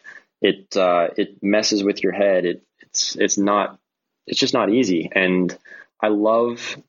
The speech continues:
the process of getting better and learning stuff about myself and trying to make myself better. And that's why I play golf, is, is because it, it's forcing me to be better as a person and as a player. And, um, so now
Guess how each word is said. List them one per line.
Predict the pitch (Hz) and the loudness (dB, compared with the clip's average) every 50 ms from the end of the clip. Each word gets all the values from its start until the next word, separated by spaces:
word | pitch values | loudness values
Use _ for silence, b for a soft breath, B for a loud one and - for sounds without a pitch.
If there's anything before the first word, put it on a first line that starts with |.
| _ _ _ | _ _ _
the | 107 | -8
process | 95 - - 110 98 104 - - 101 - | -4 -2 0 0 0 0 0 -2 -2 -2
of | 107 95 87 | -2 -2 0
getting | 95 101 101 95 95 | 0 0 0 0 -2
better | - 95 95 95 101 104 107 107 | 0 0 0 2 2 0 0 -2
and | - - 92 90 92 92 92 | -2 -2 -2 0 0 2 2
learning | 92 98 101 101 101 101 | 2 2 2 0 0 -2
stuff | - - 110 101 - - | 0 0 0 0 0 0
about | 101 92 98 90 85 | 0 0 0 0 0
myself | 90 87 87 - - 90 87 87 85 - - _ - | 0 -2 -2 -2 0 2 2 2 0 -4 -10 _ -6
and | 87 87 | -4 -2
trying | - - - 90 90 | 0 0 0 0 0
to | 90 85 | 0 0
make | 87 90 87 - | 0 -2 -2 -2
myself | 90 87 - - 90 82 - _ | -4 -2 0 0 0 -2 -2 _
better. | 82 80 80 - - - - | -2 -2 -2 -2 -6 -6 -4
And | 90 | -2
that's | 92 92 90 - | -2 -2 -2 -2
why | - 92 87 85 | -2 0 0 0
I | |
play | 82 - - 85 | -2 -2 -4 -4
golf, | - - - - - _ _ _ - | -2 -4 -4 -4 -6 _ _ _ -4
is, | 90 87 80 78 | -2 -2 -2 0
is | - 87 87 | 0 -2 -2
because | - - - - - 90 87 80 - - - B B B B B B B B B B B _ _ _ _ _ _ - | -2 -4 -4 0 0 0 2 0 0 -2 -4 B B B B B B B B B B B _ _ _ _ _ _ 0
it, | 101 95 95 98 95 - _ _ _ _ _ _ - | 0 0 -2 -4 -12 -20 _ _ _ _ _ _ -2
it's | 110 104 - | -2 -2 -2
forcing | - - - 107 107 98 - 107 104 101 | -2 -4 -2 0 0 0 0 0 0 0
me | 101 95 | 0 0
to | 90 90 | 0 -2
be | 78 - 98 92 | -2 -2 -4 -2
better | 82 76 87 85 - - - - - - | 0 2 0 0 0 -4 -10 -16 -6 -2
as | 95 92 87 | -2 0 0
a | 85 | -2
person | - - - 101 92 - 92 90 87 | -4 -2 -2 0 0 0 0 0 0
and | 85 85 | 0 0
as | 85 87 82 | 0 0 0
a | - | -2
player. | - - - 85 80 80 - - - B B B _ - | -4 -2 -2 0 0 0 -2 -6 -10 B B B _ -2
And, | 87 82 78 78 78 76 | 0 0 0 0 0 0
um, | 87 82 78 76 73 76 71 - _ b b b b b b b b b b _ _ - | 0 0 0 0 -2 -4 -6 -8 _ b b b b b b b b b b _ _ -8
so | - - 107 | -4 -2 0
now | 101 101 110 110 107 107 104 101 98 - - | 0 0 0 2 2 0 0 -2 -4 -10 -10